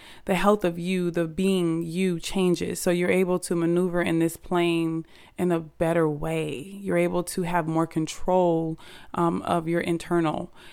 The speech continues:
as opposed to allowing the external to control you, and then your internal just going ballistic and you not being able to find the controls.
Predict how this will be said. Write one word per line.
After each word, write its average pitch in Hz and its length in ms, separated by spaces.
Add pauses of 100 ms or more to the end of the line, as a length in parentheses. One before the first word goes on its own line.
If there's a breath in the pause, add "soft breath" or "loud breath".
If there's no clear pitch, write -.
(160 loud breath)
as 170 160
opposed 165 480
to 170 180
allowing 165 360
the - 100
external 170 440
to 170 140
control 170 440
you, 165 240
and 165 120
then 160 180
your 165 120
internal 165 540
just 156 200
going 160 240
ballistic 160 460
and 156 160
you 160 60
not 160 240
being 156 180
able 160 240
to - 180
find 156 540
the 156 280
controls. 156 760